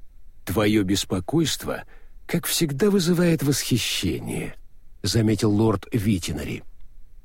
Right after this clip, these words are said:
"Однако, я вижу, досье ты всё же подготовил". "Да, милорд.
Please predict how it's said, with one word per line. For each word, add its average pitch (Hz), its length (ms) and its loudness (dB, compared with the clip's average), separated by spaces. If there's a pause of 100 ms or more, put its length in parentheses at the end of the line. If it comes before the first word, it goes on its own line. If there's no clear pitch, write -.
(120)
"Однако, 127 520 0
я 151 220 6
вижу, 143 380 4
досье 117 680 4
ты 143 420 4 (460)
всё - 280 0
же 110 120 2
подготовил". 156 920 2 (1120)
"Да, 92 340 0
милорд. 73 600 -8